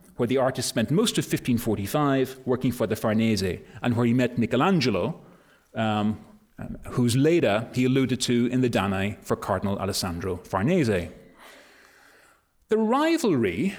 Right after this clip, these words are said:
of Michelangelo and Titian has been overplayed in scholarship, to my mind, and I'm inclined to resist its current status as a master key to Titian's late work.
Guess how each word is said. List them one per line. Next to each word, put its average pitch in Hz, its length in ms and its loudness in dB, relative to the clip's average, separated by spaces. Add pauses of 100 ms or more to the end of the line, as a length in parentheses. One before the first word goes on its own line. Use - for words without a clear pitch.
(280)
of 131 120 -2
Michelangelo 135 640 2
and 110 180 -2
Titian 113 460 0 (120)
has 127 100 -2
been 127 140 0
overplayed 113 720 -2 (180)
in 107 120 -4
scholarship, 98 560 -2
to - 140 -6
my 90 140 0
mind, 202 460 0 (220)
and 117 160 2
I'm 113 140 2
inclined 156 480 0
to 131 200 0
resist 139 480 0
its - 100 -2
current 110 300 0
status 101 460 -2
as 107 120 -2
a 107 160 2
master 101 280 -2
key 90 240 -6
to 110 100 -4
Titian's - 380 -6
late 87 180 -8
work. 117 460 -4